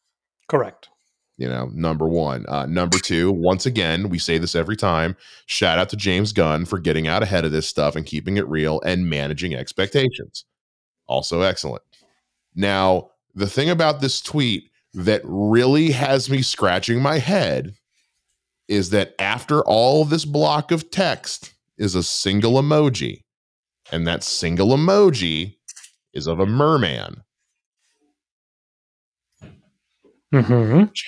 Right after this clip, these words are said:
Speaker 2: has me wondering, are we gonna get some Aquaman news?
Speaker 1: I mean, that or he miskeyed something. No.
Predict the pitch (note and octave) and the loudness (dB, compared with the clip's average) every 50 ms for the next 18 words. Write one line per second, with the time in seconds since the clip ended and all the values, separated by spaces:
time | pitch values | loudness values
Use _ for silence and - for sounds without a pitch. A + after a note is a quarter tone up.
0 | - - E2 E2+ E2 - G#2 A2 A#2+ C3 C#3+ D#3 E3 F3+ E3+ C#3 A2+ F#2+ D#2+ D2 | -6 -4 -4 -4 -4 -2 -2 0 0 2 2 2 4 4 4 4 2 2 2 0
1 | C#2 C2+ C2 C#2 D#2+ F2+ - _ _ _ _ _ _ _ _ _ _ _ _ _ | -2 -4 -6 -8 -10 -12 -16 _ _ _ _ _ _ _ _ _ _ _ _ _
2 | _ _ _ _ _ C#2+ D2 C#2+ D#2+ D#2+ G#2 A2+ A2 G2 F#2+ - - - - G#2 | _ _ _ _ _ -4 -4 -4 -2 -2 -2 -2 0 -2 -4 -4 -4 -4 -4 -4
3 | - - F#2+ G2+ G#2 - F2+ D#2+ D2+ C#2+ C2 C2 B1+ B1 A#1 G1+ G1+ G1+ G1+ - | -2 0 0 0 0 -2 -4 -2 -2 -4 -4 -6 -8 -8 -10 -12 -14 -16 -16 -14
4 | - - - - - _ _ _ _ _ _ _ _ _ _ _ _ _ _ _ | -12 -12 -12 -14 -16 _ _ _ _ _ _ _ _ _ _ _ _ _ _ _
5 | _ _ _ _ _ _ _ _ _ _ _ _ _ _ _ _ - - - D3+ | _ _ _ _ _ _ _ _ _ _ _ _ _ _ _ _ -20 -10 -6 -6
6 | C3+ C#3 C#3+ D3 D3 D3+ D3 D3 C#3 C3 C3 D3+ E3 F#3 G#3 A#3 B3 A#3+ A#3+ - | -6 -4 -4 -4 -4 -2 -4 -4 -4 -2 0 2 4 4 4 4 2 0 -4 -4
7 | - F3+ F3+ F#3 F#3 F#3 F#3 F#3 F#3 F3+ F3 E3+ E3+ E3+ E3 D#3+ - _ _ _ | -2 0 2 4 4 6 6 6 6 6 6 4 2 0 -2 -4 -8 _ _ _
8 | - E3 F#3+ F#3 F3 F#3+ F#3 - - - - A3 A#3 G3+ - - E3+ E3 D#3+ F3+ | -6 -4 -2 0 0 0 -2 -4 -8 -10 -10 -10 -10 -6 -4 -4 -4 -2 -2 -4
9 | F3+ F#3 G3 - _ _ _ _ _ _ E3 F3 | -4 -4 -8 -12 _ _ _ _ _ _ -2 0